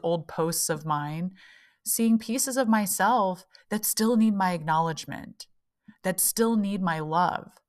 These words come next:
Because even though they were an incentive or a piece of my journey of growth,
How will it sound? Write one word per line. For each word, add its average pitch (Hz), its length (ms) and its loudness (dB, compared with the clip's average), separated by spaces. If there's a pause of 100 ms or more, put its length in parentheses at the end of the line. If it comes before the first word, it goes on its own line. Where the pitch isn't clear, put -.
(380)
Because 196 280 -2
even 220 340 2
though 196 160 0
they 175 180 -2
were 165 480 -2
an 175 120 0
incentive 185 760 -2
or 165 480 -2
a 156 60 -4
piece - 460 -4 (120)
of 160 460 -2
my 165 160 -6
journey 170 420 -2
of 196 140 -4
growth, 226 540 -2